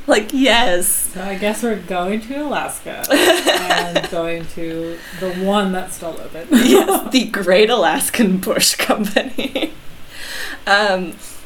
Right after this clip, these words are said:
Speaker 1: also about this area, um, police stayed pretty much busy here. There was, um, one instance within a very short amount of time. There were two hundred and seven, like,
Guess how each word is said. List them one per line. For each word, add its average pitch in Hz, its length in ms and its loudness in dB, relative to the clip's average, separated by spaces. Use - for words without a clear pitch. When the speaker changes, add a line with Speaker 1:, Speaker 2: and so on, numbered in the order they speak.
Speaker 1:
also 196 360 4
about 208 240 2
this 208 260 0
area, 175 580 4
um, 180 240 2
police 214 380 4
stayed 196 280 2
pretty 180 200 2
much 175 180 -2
busy 175 320 0
here. 214 460 2
There 202 140 6
was, 196 320 6
um, 170 540 0
one 190 180 4
instance 170 600 -2
within 165 460 -4
a 165 80 -6
very 196 340 2
short 180 240 2
amount 160 220 -2
of 165 60 -6
time. 175 480 -2
There 196 200 4
were 165 120 2
two 247 300 -2
hundred 220 400 2
and 170 220 -6
seven, 165 720 -2
like, 143 360 -2